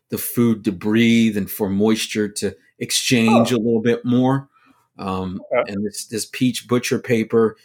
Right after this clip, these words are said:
Speaker 1: can get on Amazon,
Speaker 2: Okay.
Speaker 1: different roll lengths and roll widths.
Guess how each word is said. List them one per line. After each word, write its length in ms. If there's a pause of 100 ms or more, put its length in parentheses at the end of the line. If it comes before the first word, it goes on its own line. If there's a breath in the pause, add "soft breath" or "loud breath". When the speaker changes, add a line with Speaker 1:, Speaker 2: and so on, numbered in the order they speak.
(120 soft breath)
Speaker 1:
can 120
get 160
on 240
Amazon, 800 (480)
Speaker 2:
Okay. 140
Speaker 1:
different 320
roll 360
lengths 460
and 160
roll 300
widths. 340